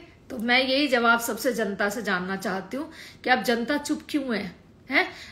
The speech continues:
जब मुझे इस चीज के लिए इंसाफ चाहिए था, जब मेरे बेटे के साथ ये हुआ था, तब ये पूरा इंडिया, पूरा गुड़गांव, पूरा फरीदाबाद, नोएडा, एनसीआर, सब लोग कहाँ, कहाँ गायब थे,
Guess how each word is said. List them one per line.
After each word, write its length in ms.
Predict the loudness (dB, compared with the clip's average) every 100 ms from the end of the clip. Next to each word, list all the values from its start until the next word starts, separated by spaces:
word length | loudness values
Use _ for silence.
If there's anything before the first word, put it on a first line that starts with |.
| -2
जब 220 | 2 2
मुझे 360 | 2 0 2 4
इस 160 | 4
चीज 200 | 0 -4
के 120 | -4 -2
लिए 160 | 0
इंसाफ 400 | 0 2 2 2
चाहिए 260 | -2 0 0
था, 160 | 0
जब 140 | -2 -2
मेरे 240 | 0 0
बेटे 280 | 2 0 0
के 60 | -2
साथ 280 | -2 -2
ये 80 | 0
हुआ 180 | 2 2
था, 160 | -2 -8 -12 -8
तब 120 | -2 2
ये 140 | 4
पूरा 300 | 2 2 0 2 0
इंडिया, 640 | -2 0 2 4 6 4 0
पूरा 260 | 0 4 4
गुड़गांव, 720 | 2 -4 0 2 4 2 -4 -10 -16 0
पूरा 220 | 4 4
फरीदाबाद, 720 | 4 4 4 6 6 4 4
नोएडा, 680 | 0 0 2 6 6 6 4
एनसीआर, 680 | -2 -2 0 4 6 6 4
सब 220 | -2 -2
लोग 200 | 2 0
कहाँ, 560 | 0 0 2 2 -4 -6
कहाँ 220 | 0 2
गायब 280 | 6 4 4
थे, 80 | -6